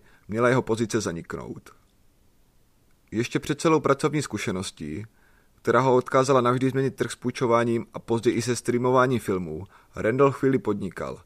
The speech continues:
A jak jinak, než v oboru, kde využíval naplno své znalosti o fungování pošty. Teď se zase vraťme do doby, kdy jeho pozice nenávratně mizela. Randall s Hastingsem se dali do řeči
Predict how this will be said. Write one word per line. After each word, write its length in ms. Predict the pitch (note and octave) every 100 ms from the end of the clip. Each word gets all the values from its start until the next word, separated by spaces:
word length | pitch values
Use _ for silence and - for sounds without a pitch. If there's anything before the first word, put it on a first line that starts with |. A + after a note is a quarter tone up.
| _ _ _ -
A 40 |
jak 180 | A2 G#2
jinak, 380 | A#2+ A2+ A2+ - -
než 140 | - G2
v 20 |
oboru, 360 | G2+ G#2+ B2 A#2+
kde 140 | G#2
využíval 440 | A2+ A#2 A#2+ B2
naplno 300 | A2+ - A2+
své 180 | A2+ G#2
znalosti 440 | G2 G2 G#2+ - F2+
o 40 |
fungování 520 | - G#2 G#2 G2+ F#2
pošty. 480 | - F2 - - G#2+ _ _ _ _ _ _ _ -
Teď 140 | A2+
se 80 | C3+
zase 220 | D3+ D#3
vraťme 320 | A#2+ B2 C#3
do 100 | G#2
doby, 360 | G2 F#2 F2 G#2+
kdy 140 | - A2+
jeho 160 | C3
pozice 360 | B2 B2 B2 A#2+
nenávratně 520 | A2+ A2+ A2+ - G2+
mizela. 440 | F#2+ F#2 C2+ G2 F#2 _ _ _ _ _ _ -
Randall 380 | A2 B2+ D#3
s 40 | B2
Hastingsem 520 | C3 - C3 - B2+
se 100 | D3
dali 160 | B2 A#2+
do 140 | G#2
řeči 380 | F#2+ - -